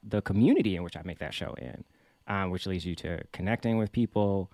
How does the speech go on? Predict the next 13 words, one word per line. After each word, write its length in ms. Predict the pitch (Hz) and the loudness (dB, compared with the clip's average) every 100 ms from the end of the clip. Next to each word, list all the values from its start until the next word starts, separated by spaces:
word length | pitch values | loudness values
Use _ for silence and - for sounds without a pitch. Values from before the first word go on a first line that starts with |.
| _ _ - | _ _ -6
Um, 500 | 98 95 90 87 87 - | -2 0 0 0 -4 -2
in, 240 | 98 92 107 | -2 -2 0
in 80 | |
my 160 | 107 127 | 4 4
case, 240 | - 113 | 4 4
eventually 380 | 104 120 165 127 | 4 4 6 4
you 100 | 110 | 2
get 120 | 104 104 | 0 0
down 200 | 98 90 | 0 -2
that 120 | 87 | -2
road. 240 | 85 87 104 | 0 2 2
It, 100 | 101 | 0
it's 180 | 104 | -6